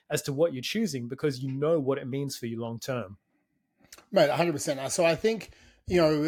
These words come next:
Speaker 2: it, one, there's the common humanity. Everyone's having this.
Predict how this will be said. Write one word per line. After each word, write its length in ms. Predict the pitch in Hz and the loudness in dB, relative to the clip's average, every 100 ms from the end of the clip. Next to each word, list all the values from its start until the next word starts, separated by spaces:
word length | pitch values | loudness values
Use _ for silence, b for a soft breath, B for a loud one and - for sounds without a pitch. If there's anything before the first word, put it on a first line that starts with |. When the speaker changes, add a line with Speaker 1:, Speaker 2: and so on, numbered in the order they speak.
| 170 | -2
Speaker 2:
it, 180 | - 180 | -4 -10
one, 640 | 185 165 190 202 202 202 165 | -4 2 4 4 2 -6 -4
there's 160 | 151 | -4
the 60 | 127 | -2
common 260 | 175 175 | -2 0
humanity. 500 | 156 147 143 143 143 160 | 0 0 0 0 -2 0
Everyone's 320 | 170 156 151 | 2 4 2
having 300 | 147 147 143 | 2 0 0
this. 440 | 143 139 135 127 | 0 -2 -2 -4